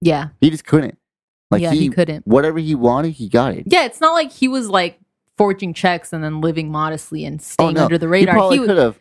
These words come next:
Speaker 1: this guy was, he bought, like, James Bond's suit and his car. <laughs>
Speaker 2: He bought three of those suits.
Speaker 1: Yeah, and he bought, yeah, he bought three of those <laughs> suits. I forgot about
Speaker 2: A
Speaker 1: that,
Speaker 2: car
Speaker 1: yeah.
Speaker 2: and then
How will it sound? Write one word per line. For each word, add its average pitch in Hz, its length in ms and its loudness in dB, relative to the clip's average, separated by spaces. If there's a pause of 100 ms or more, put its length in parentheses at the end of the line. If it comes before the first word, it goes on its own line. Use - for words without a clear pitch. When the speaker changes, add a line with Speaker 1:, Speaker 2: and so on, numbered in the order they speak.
(200)
Speaker 1:
this 339 120 4
guy 311 180 2
was, 240 340 -6
he 262 180 2
bought, 220 340 0
like, 180 200 -6
James 185 320 -2
Bond's 170 320 -2
suit - 360 -4 (320)
and 170 120 2
his 165 160 -4
car. - 380 0
<laughs> - 60 -10 (560)
Speaker 2:
He 156 60 8
bought - 180 2
three 160 160 4
of 139 40 -2
those 92 160 -4
suits. - 380 -6
Speaker 1:
Yeah, 254 80 4
and 233 100 4
he 262 60 2
bought, 220 180 2
yeah, 208 140 2
he 220 100 -4
bought 302 220 0
three 214 160 4
of 214 80 0
those 214 260 -2
<laughs> - 120 -8
suits. 285 260 2
I 214 80 4
forgot 165 300 -8
about 160 180 -2
Speaker 2:
A - 60 4
Speaker 1:
that, - 100 -4
Speaker 2:
car 139 320 2
Speaker 1:
yeah. - 240 0
Speaker 2:
and 151 100 0
then 120 200 0